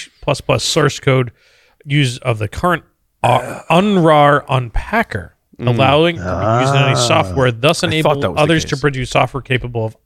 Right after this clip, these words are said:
Speaker 1: unpacking,
Speaker 2: Right.
Speaker 1: but not creating.
Speaker 3: So creating is proprietary, but
Speaker 2: Yes.
Speaker 1: Unpacking. Un-
Speaker 3: unpacking it, un-, uh, you know,
Speaker 2: And Microsoft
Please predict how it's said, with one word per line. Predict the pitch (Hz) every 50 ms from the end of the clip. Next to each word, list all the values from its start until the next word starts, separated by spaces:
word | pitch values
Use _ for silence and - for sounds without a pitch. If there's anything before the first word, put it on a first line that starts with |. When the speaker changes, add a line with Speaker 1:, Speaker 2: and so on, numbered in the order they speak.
| _
Speaker 1:
unpacking, | - 160 175 196 180 - - 113 101 - 127 117 110 104 _ _ _ _ _ _ -
Speaker 2:
Right. | 95 95 95 -
Speaker 1:
but | -
not | 117 117 113 110 -
creating. | - - - 117 104 98 92 90 90 87 - _ _ _ _ _ _ _ _ _ _ _ _ _ _ _ _ _ _ _ _ - -
Speaker 3:
So | - - 117 110
creating | 117 - - 123 120 123 123 127 131 135 131 139 131 120
is | 117 107 -
proprietary, | - - 113 107 - 120 104 101 101 101 95 - - 107 98 98 95 95
but | 92 87 95
Speaker 2:
Yes. | 95 98 85 - - - - - _ _
Speaker 1:
Unpacking. | 120 120 117 107 - - 110 101 - - 113 104
Un- | 123 123 123 120
Speaker 3:
unpacking | - 127 120 113 110 107 107 - 113 107
it, | 107 104 101 101
un-, | - 113 110 110 - - -
uh, | - 107 - - 113 107
you | 107 101 95 92 90
know, | 98 104 - _
Speaker 2:
And | - 110
Microsoft | 113 135 151 151 151 135 110 139 131